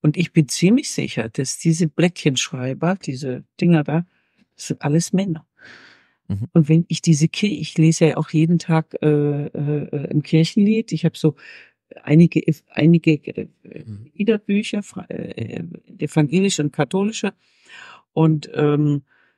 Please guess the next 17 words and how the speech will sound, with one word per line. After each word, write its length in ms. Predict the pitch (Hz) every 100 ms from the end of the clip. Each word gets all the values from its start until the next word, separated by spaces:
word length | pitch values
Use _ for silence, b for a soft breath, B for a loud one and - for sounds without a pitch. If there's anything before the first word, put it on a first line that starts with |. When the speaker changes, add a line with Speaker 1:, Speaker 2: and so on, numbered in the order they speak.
| _
Speaker 1:
dann 220 | - 147
lese 280 | 143 175 175
ich 140 | 170 -
diese 280 | 160 139
Lieder 540 | 143 135 151 202 208 175
und 160 | 165
dann 120 | 165 147
lese 380 | 139 160 165
ich 140 | 170 -
von 360 | - - 151
Sünde 880 | 139 113 113 113 160 214 220 185 180
und 300 | - 156 -
böse 420 | 143 151 156 147
Gedanken 1000 | 147 147 _ _ 139 147 202 208 - 170
und 300 | - 170 151 - -
Ding 300 | 170 202 202
und 320 | - 156